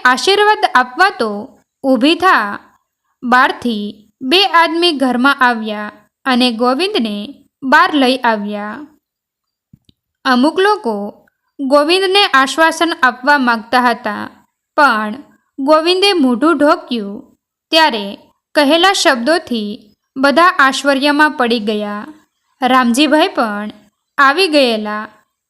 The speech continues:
એમણે પણ સાંભળ્યું કે ગોવિંદ બાયડી લાવ્યો, એટલે એ વિચારમાં પડી ગયા કે આ પનોતીને વળી કોણે છોકરી આપી? એટલામાં ઘેલા ભરવાડ અને એની ઘરવાળી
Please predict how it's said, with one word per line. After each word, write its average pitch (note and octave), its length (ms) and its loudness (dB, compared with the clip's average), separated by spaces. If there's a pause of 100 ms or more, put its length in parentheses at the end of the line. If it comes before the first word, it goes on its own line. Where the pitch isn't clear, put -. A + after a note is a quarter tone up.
એમણે D4+ 340 2
પણ G#4 220 0
સાંભળ્યું C#4 540 0
કે G#3+ 400 -8 (400)
ગોવિંદ D4 560 0
બાયડી C4 340 2
લાવ્યો, G#3+ 640 -2 (380)
એટલે A#3+ 680 -4 (180)
એ F4+ 140 0
વિચારમાં C4 560 0
પડી B3 260 -2
ગયા B3+ 320 -2
કે G#3+ 420 -10 (440)
આ D#4 140 4
પનોતીને C#4+ 680 0
વળી D4+ 640 -4 (180)
કોણે A4 420 2
છોકરી B3+ 340 0
આપી? G#3+ 680 -8 (460)
એટલામાં B3 800 -2 (500)
ઘેલા C#4+ 340 2
ભરવાડ C4 500 0
અને A3 480 -4 (400)
એની F4 260 2
ઘરવાળી C4 760 0